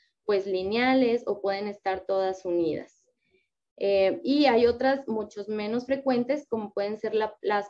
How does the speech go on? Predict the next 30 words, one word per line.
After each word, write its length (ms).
poliadas, 640
que 100
pueden 420
ser 280
igual 300
circunferencial 1120
o 160
pueden 300
ser 200
más 300
alargada. 640
En 140
cuanto 280
a 60
la 160
polaridad, 480
más 260
adelante 480
la 100
vamos 320
a 60
definir, 600
Y 180
en 160
cuanto 300
a 60
las 260
formas, 560
eh, 480
pues, 240